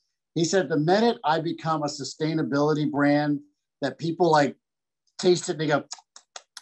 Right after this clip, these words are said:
'Yeah, but it's good for the environment,' I won't be here." So I've gotta make sure that, A, I'm connecting with everyone, but that gives me the platform to bring change that I want. So I, I don't know if that answers. I'll, I'll flip it to Craig or James.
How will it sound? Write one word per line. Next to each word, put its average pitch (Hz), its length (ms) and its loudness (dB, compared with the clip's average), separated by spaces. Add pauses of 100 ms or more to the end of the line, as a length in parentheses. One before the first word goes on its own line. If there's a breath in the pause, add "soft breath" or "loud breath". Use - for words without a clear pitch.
(360)
'Yeah, 202 220 4
but 175 100 -2
it's - 140 -20
good 214 160 0
for 196 80 -6
the 175 100 -4
environment,' 175 540 -4 (420)
I 180 140 0
won't 202 340 -12
be 151 80 -16 (200)
here." 90 200 -14
So - 180 -14
I've 170 220 -2
gotta 180 220 0
make 147 240 -10
sure 147 340 -6
that, 127 240 -8 (360)
A, 180 180 0
I'm 165 140 -2
connecting 156 480 -8
with 139 200 -6
everyone, 117 720 -2 (320)
but 139 160 -6
that 165 200 2
gives 160 220 -4
me 147 120 -4
the 123 80 -2
platform 139 600 -2
to 120 60 -8
bring 120 260 -6
change 127 320 -2
that 113 120 -2
I 101 100 -2
want. 98 340 -6 (160)
So 110 400 -6 (440)
I, 139 260 2
I - 20 4
don't 151 140 2
know 139 60 2
if 131 80 -8
that 131 120 2
answers. 120 300 -2
I'll, 120 160 -2
I'll 131 160 -8
flip - 180 -8
it 113 100 -14
to 113 80 -6
Craig 120 360 -2
or 107 100 -4
James. 98 520 -8